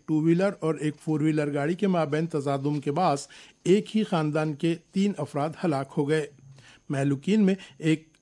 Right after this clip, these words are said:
एक साला बच्चा भी शामिल है। एशिया कप क्रिकेट टूर्नामेंट का आज से आगाज हो रहा है।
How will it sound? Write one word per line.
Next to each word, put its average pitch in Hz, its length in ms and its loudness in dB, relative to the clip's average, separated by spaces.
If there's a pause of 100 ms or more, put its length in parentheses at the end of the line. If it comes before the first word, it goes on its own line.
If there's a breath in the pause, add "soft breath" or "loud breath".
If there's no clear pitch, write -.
(120)
एक 202 180 4
साला 180 300 2
बच्चा 143 320 -2
भी 151 280 2
शामिल 143 380 0
है। 160 140 2 (760 soft breath)
एशिया 185 340 4
कप 220 200 0
क्रिकेट 185 300 2
टूर्नामेंट 175 500 4
का 165 140 2
आज 156 340 2
से 160 360 -2
आगाज 147 360 -2
हो 170 120 2
रहा 147 320 2
है। 165 240 2